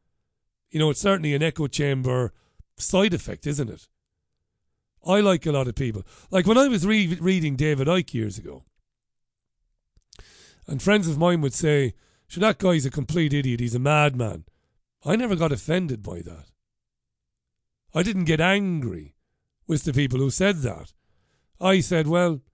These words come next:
well, it's up to you. You get to choose what you read, and I'll read, you know, what I choose to read." Didn't piss me off.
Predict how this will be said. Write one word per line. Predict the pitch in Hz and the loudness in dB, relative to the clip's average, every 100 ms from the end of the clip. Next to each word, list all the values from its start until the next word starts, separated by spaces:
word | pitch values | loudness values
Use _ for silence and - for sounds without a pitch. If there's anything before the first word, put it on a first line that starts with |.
| _ _ _ _ _ | _ _ _ _ _
well, | 160 202 226 _ _ _ - | 0 2 2 _ _ _ -20
it's | - 123 190 | -18 -4 -2
up | 180 | 0
to | 170 | 0
you. | 185 | 2
You | 180 180 | 2 2
get | 170 | 0
to | - | -2
choose | - 175 139 | 0 2 2
what | 147 139 | -2 -2
you | 160 151 | 0 2
read, | 160 175 147 | 0 0 -2
and | 131 - | -6 -6
I'll | 147 151 131 | -4 -4 -4
read, | 139 151 139 - _ _ _ | -4 -4 -4 -10 _ _ _
you | 147 | -6
know, | 147 139 117 | -4 -4 -6
what | 139 165 | -2 2
I | 214 | 2
choose | - 143 113 | 0 -4 -4
to | - | -8
read." | 101 87 82 _ _ _ _ _ _ _ _ _ - | -10 -10 -14 _ _ _ _ _ _ _ _ _ -14
Didn't | 196 196 | -8 -2
piss | 185 - | -2 -2
me | 151 135 | -4 -4
off. | 151 - - | -4 -8 -16